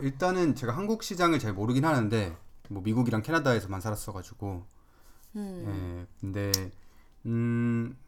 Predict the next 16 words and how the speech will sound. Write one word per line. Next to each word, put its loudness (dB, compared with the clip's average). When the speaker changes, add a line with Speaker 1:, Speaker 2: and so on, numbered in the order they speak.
Speaker 1:
뭐 -2
전 0
세계의 4
모든 0
뮤지션들에게 2
만국 0
공통으로 0
적용이 0
되는 0
부분일 0
것 -6
같아요. -2
어, -4
소속사가 2
없는 4
경우에는 -2